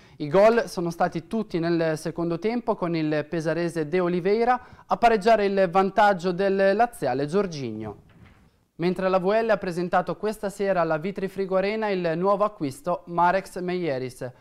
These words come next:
trentenne ala centro lettone, già allenato da Banchi in nazionale durante le qualificazioni ai mondiali. Il giocatore di duecentosette centimetri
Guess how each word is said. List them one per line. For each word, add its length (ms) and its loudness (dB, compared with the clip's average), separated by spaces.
trentenne 720 -2
ala 260 2
centro 420 -4
lettone, 560 -2
già 200 2
allenato 420 0
da 140 0
Banchi 380 0
in 80 -2
nazionale 600 -4
durante 420 0
le 100 -2
qualificazioni 760 -4
ai 60 -6
mondiali. 540 -6
Il 300 0
giocatore 560 -2
di 120 -6
duecentosette 840 -6
centimetri 680 -6